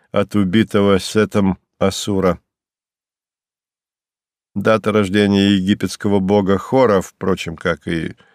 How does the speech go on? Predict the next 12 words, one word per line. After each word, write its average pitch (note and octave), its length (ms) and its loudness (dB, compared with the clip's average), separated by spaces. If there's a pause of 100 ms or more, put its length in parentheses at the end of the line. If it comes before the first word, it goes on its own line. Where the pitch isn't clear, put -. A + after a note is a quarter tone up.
(160)
зороастрийского G2 1040 0
Митры, A2+ 500 0 (840)
совпадает B2 680 2
с F2+ 100 -10
датой A#2+ 380 2
рождения A2 540 2
Христа, A2+ 440 0
то A2+ 160 2
есть - 460 -4
днём A2 720 2
зимнего A2 600 2
солнцестояния. G2+ 1120 0